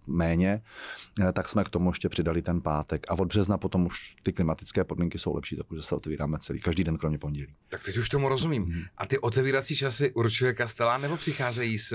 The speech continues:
Speaker 2: centrály?
Speaker 1: To většinou, eh, se na tom dohodneme, Kastán je vždycky ten, nebo Kastelánka jsou ti, kteří navrhují.
Speaker 2: Mhm.
Speaker 1: Protože jednak musíš dostat nějakému ustanovení zákoníku práce, aby s-, tvoji zaměstnanci v rámci té otevírací doby vlastně, eh,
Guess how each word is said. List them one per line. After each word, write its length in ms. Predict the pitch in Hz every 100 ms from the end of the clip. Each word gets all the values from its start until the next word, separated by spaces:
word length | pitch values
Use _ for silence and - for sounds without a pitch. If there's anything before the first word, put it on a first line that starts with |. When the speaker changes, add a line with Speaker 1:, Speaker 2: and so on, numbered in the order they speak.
| 104
Speaker 2:
centrály? 500 | - 98 90 80 69 -
Speaker 1:
To 100 | 98
většinou, 560 | 104 139 135 117 90 76
eh, 180 | 92 90
se 120 | 104
na 60 |
tom 160 | 95 110
dohodneme, 380 | 98 92 104 98
Kastán 300 | 90 - 101
je 40 |
vždycky 320 | 95 87 -
ten, 280 | 90 87 92
nebo 160 | 90 85
Kastelánka 760 | 85 - 95 90 87 92 90 -
jsou 220 | - 92
ti, 120 | 92
kteří 220 | - 95
navrhují. 520 | 90 80 85 80 78 - -
Speaker 2:
Mhm. 300 | 110 107 127
Speaker 1:
Protože 800 | - 87 - 92 101 95 95 92
jednak 360 | - 92 92 -
musíš 240 | 95 101
dostat 540 | 92 90 - 98 95 90 98
nějakému 560 | 87 87 98 92 95
ustanovení 400 | 85 92 92 95
zákoníku 420 | 87 82 95 87
práce, 560 | 92 85 85 - 98 98 - - - -
aby 220 | 95 85 87
s-, 220 | - -
tvoji 280 | 92 101 98
zaměstnanci 800 | 92 98 92 98 98 101 98 -
v 40 | 95
rámci 320 | 90 92 107
té 140 | 101
otevírací 520 | 87 104 95 92 - 90
doby 240 | 85 90
vlastně, 360 | 85 - 98 92
eh, 480 | 90 - - -